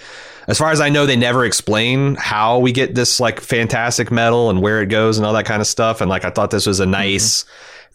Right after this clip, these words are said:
Speaker 1: fantasy, you know, like, it's as, it's as pure as light and as unyielding as evil. Like, that's, that's fucking cool.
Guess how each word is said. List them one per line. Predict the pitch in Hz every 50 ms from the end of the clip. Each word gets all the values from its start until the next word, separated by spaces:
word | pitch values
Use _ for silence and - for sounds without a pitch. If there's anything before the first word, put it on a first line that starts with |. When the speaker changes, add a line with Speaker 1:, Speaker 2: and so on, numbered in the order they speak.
| - -
Speaker 1:
fantasy, | 117 107 104 104 98 - 107 95 - - - 107 101 98 98 95 95 92 85
you | 90 92
know, | 90 85 85 85 85
like, | 82 78 78 82
it's | 82 78 - -
as, | 87 82 78 78 78 - - -
it's | 82 82 - -
as | 80 76 73 -
pure | - - - - 123 120 120 117 113
as | 104 92 82
light | 92 98 104 104 107 107 107 104 -
and | 92 85 87
as | 82 80 78 85 - - - -
unyielding | - 101 98 98 95 101 107 107 104 104 104 101
as | 101 92 85 92
evil. | 95 92 82 71 73 71 67
Like, | 71 76 78
that's, | - 107 104 95 - - - -
that's | - 101 113 -
fucking | - - 117 110 - 92 85
cool. | - 87 82 69 67 67 - -